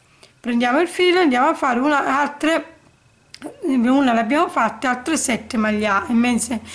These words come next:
scusate, altre sette maglie alte chiuse insieme. Per cui entriamo, sì, aspettate un attimo perché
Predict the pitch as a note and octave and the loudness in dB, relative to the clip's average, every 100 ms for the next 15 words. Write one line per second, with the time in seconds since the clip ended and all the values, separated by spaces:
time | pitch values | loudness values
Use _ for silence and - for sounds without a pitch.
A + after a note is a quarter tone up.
0 | - - - A#3 A3 G#3 B3+ B3 B3 - | -18 -10 -2 0 0 -2 -2 -4 -2 0
1 | C#4+ C4 A#3+ A3+ A3 A3 G#3+ G#3+ - C#4+ | 2 2 2 2 0 0 0 -2 0 -2
2 | C#4 - D4 A#3 A3 A3+ G#3+ - A#3 A3+ | -2 -2 0 0 0 0 -2 -6 -6 -4
3 | - G#3+ G3 A#3+ G3+ G3 G3+ G3+ - - | -2 -4 -2 -2 -2 -2 -4 -6 -10 -20
4 | - - - - - - - A#3+ - A#3 | -20 -20 -20 -20 -20 -20 -12 -12 -6 -4
5 | G3+ G3 G3 _ _ _ - A#3 A3 A3 | -4 -6 -10 _ _ _ -4 -4 -2 -2
6 | A3 G#3 G#3+ B3+ D#4 - E4 G3+ F3+ - | -2 0 2 2 0 -4 -12 -14 -14 -20
7 | - B3+ G#3+ - - - G#3+ A#3+ B3 B3 | -10 -8 -8 -12 -16 -12 -6 -4 -4 -4
8 | C#4 C4 G#3+ G3+ - A3+ - | -4 -2 -4 -8 -8 -8 -8